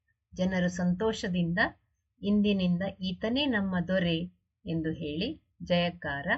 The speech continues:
ಹಾಕಿದರು. ಮೂರನೇ ಪ್ರಶ್ನೆ,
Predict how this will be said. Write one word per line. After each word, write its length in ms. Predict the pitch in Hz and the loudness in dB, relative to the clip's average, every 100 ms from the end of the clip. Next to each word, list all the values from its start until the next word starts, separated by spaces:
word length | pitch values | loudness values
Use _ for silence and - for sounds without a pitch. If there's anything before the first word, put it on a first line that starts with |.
| - _ _ | -4 _ _
ಹಾಕಿದರು. 840 | - 151 - 147 135 160 170 170 - _ _ _ _ _ _ _ _ _ _ _ _ _ _ _ _ _ _ _ _ _ _ | -6 -6 -6 -10 -6 -4 -6 -6 -14 _ _ _ _ _ _ _ _ _ _ _ _ _ _ _ _ _ _ _ _ _ _
ಮೂರನೇ 360 | 202 190 185 170 | 0 2 4 2
ಪ್ರಶ್ನೆ, 480 | - 165 - 214 | -2 -8 -6 -6